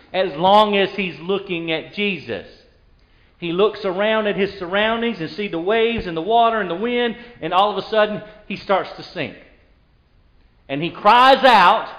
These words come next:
to Jesus to be saved, right? And what does Jesus do? He picks him up and saves him, right? But then he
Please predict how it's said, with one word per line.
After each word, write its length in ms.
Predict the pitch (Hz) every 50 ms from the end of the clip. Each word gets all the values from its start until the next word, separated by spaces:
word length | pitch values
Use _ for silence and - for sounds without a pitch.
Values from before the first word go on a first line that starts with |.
| - - - _ _ _ _ _
to 100 | - 185
Jesus 560 | 147 - 190 220 233 214 - 175 180 175 - - - - - _ _
to 100 | - 190
be 140 | 180 202 185
saved, 480 | - - 214 208 180 143 120 113 113
right? 260 | 131 139 160 190 220 208 -
And 80 | 151 147
what 140 | 170 180 185
does 120 | 170 -
Jesus 320 | - 190 196 175 190 180 -
do? 180 | - 180 135
He 340 | 110 131 147 147 147 - - _ _ _ _
picks 200 | - 143 139 -
him 160 | 175 180 170
up 220 | 156 147 151 151
and 100 | 156 -
saves 320 | - - 185 160 143 120 101
him, 180 | 98 87 82 _ -
right? 240 | 117 123 139 165 175 - - - - _ _ _ _ _ _ _
But 180 | - 147 139 131
then 140 | 147 170 175
he 300 | 175 165 147 139 -